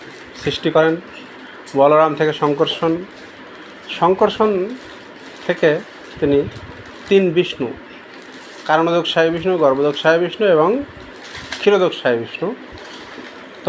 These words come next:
কারণোদকশায়ী বিষ্ণুর মাধ্যমে এই জড়জগৎ সৃষ্টি করেন। জড়জগৎ সৃষ্টি করেন, তারপর জড়জগতে ব্রহ্মাকে সৃষ্টি করেন, তারপরে ব্রহ্মা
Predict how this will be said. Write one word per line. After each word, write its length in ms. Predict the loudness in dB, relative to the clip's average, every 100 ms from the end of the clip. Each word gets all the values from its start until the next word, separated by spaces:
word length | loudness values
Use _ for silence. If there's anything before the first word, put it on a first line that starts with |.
| 2
কারণোদকশায়ী 540 | 4 4 2 2 2 2
বিষ্ণুর 280 | -2 -2 2 2
মাধ্যমে 340 | 2 2 2 4 4
এই 80 | 4 6
জড়জগৎ 480 | 4 4 4 2 -2 -16 -14 -4
সৃষ্টি 380 | -4 -4 -4 -4 -4 -14 -18 -10
করেন। 200 | -10 -10 -16 -16 -18 -18 -16 -16 -16 -18 -18 -20 -18 -16 -16 -16 -18 -2 2
জড়জগৎ 360 | 4 6 4 -2 -14 -16 -18 -12 -2
সৃষ্টি 240 | -2 2 6
করেন, 140 | 6 6
তারপর 180 | 4 2 0 -6 2
জড়জগতে 340 | 6 6 6 4 2
ব্রহ্মাকে 380 | 4 2 2 -2
সৃষ্টি 220 | -4 -4 2
করেন, 180 | 2 2 -6 -16 -18 -20 -20 -20 -20 -20 2
তারপরে 280 | 2 6 4 6
ব্রহ্মা 340 | 4 6 4